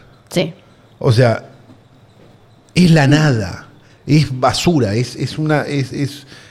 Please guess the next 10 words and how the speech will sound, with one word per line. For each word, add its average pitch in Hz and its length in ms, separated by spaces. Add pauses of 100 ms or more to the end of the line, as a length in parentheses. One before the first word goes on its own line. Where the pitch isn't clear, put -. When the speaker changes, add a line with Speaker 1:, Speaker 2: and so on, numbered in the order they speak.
(160)
Speaker 2:
es 139 180
una 156 160
bolsa 151 400
de 127 120
mierda, 160 640
la 131 120
abrís 147 500
y 113 60
decís, 127 340 (320)
"Ah, 147 200